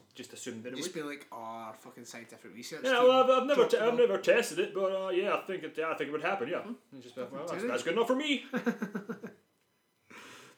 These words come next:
Speaker 2: I always enjoy the scenes that are filmed behind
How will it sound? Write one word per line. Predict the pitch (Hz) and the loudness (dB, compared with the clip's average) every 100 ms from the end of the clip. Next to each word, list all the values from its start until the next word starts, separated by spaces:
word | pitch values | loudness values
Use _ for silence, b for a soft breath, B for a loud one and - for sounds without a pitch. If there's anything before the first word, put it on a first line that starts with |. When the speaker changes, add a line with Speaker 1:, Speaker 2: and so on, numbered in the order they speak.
| _ - - | _ -14 -2
Speaker 2:
I | 190 | 2
always | 196 202 | 4 2
enjoy | 196 170 160 | 0 -2 -2
the | 160 | -4
scenes | 165 160 - | -10 -12 -14
that | 151 147 | -10 -10
are | 139 | -8
filmed | - 143 151 - | -10 -12 -12 -14
behind | 131 135 139 151 | -12 -10 -12 -14